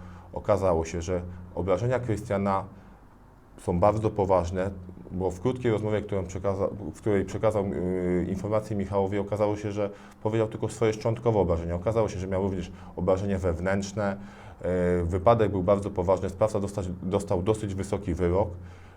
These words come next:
Mimo to nadal czekaliśmy na, y, odpowiedzi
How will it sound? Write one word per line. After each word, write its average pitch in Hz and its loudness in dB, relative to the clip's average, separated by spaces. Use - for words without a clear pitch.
Mimo 117 4
to 101 4
nadal 113 4
czekaliśmy 101 0
na, 98 0
y, 90 0
odpowiedzi 104 0